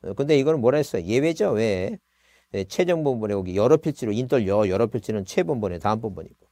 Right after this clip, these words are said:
합병은 합선지인데 거기 사무실 건축물 보이죠?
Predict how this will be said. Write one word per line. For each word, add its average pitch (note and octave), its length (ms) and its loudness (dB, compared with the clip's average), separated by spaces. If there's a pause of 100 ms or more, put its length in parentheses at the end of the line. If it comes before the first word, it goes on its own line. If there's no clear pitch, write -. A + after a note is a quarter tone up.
(840)
합병은 E3 400 2
합선지인데 D#3 840 2
거기 C3+ 160 0
사무실 C#3+ 420 0
건축물 C#3+ 340 0
보이죠? C#3+ 420 0